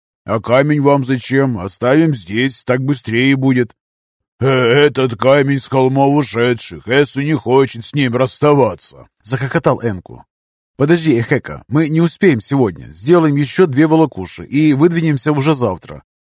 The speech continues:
И самых сильных женщин с собой возьмем. Заберем одним разом столько туш, сколько сможем унести». Снег вокруг озера был сильно утоптан.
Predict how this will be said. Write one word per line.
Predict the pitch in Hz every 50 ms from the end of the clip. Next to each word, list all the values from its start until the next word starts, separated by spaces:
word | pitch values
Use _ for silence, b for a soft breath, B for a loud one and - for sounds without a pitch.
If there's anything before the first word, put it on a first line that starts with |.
| _ _ _ _
И | 127 156 165
самых | - - 170 170 175 175 -
сильных | - - 185 180 185 196 160
женщин | 123 113 127 123 127 110 - 127
с | 117
собой | - 143 143 131 131 123
возьмем. | 117 123 104 113 123 120 117 110 95 - _ _ _
Заберем | 104 104 147 147 160 180 208 196 156
одним | 127 123 127 156 143 123
разом | 127 156 160 131 120 120
столько | 104 - - 175 165 143 - 139 123
туш, | - - 196 180 143
сколько | - - 156 160 139 - 127
сможем | - - 170 160 139 135 139
унести». | 139 156 160 - - - 98 71 60 - _ _ _ _ _ _ _ _ _ _ _ _ _ _ _ _ _ _
Снег | - - - 131 117 113 - -
вокруг | 113 - 131 139 - -
озера | 98 113 107 117 131 120
был | 110 117 131 123
сильно | - - - 127 123 135
утоптан. | 147 160 127 - 117 101 - - - 78 73